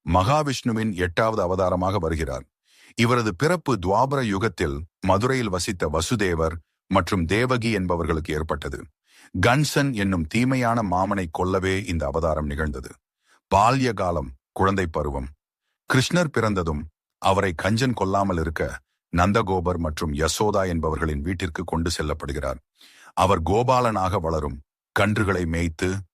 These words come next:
பூனைகள், குரங்குகள், நண்பர்களுடன் மகிழ்ந்து பரம ஆனந்தத்தில் வாழ்ந்தார். பல அற்புதங்கள் செய்தார். பூதனையை அழித்தல், காளியன் பாம்பினை அடக்குதல், கோவர்த்தன மலை தூக்குதல்,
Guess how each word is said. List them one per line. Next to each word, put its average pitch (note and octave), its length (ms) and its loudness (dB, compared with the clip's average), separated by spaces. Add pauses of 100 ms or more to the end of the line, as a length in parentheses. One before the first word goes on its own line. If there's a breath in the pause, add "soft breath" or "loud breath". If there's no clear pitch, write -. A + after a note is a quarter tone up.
(140)
பூனைகள், E2+ 540 0
குரங்குகள், E2 540 0 (280)
நண்பர்களுடன் G#2+ 800 2
மகிழ்ந்து G2+ 480 0
பரம G2+ 360 2
ஆனந்தத்தில் F2 560 -2
வாழ்ந்தார். D2+ 400 -4 (540 soft breath)
பல G#2 220 6
அற்புதங்கள் G#2 580 0
செய்தார். C#2+ 360 -2 (400)
பூதனையை G2+ 640 2
அழித்தல், F2 480 0 (380)
காளியன் F#2+ 500 2
பாம்பினை E2+ 460 0
அடக்குதல், D2+ 500 -2 (320)
கோவர்த்தன G2 680 0
மலை D#2+ 280 0
தூக்குதல், D#2 500 -4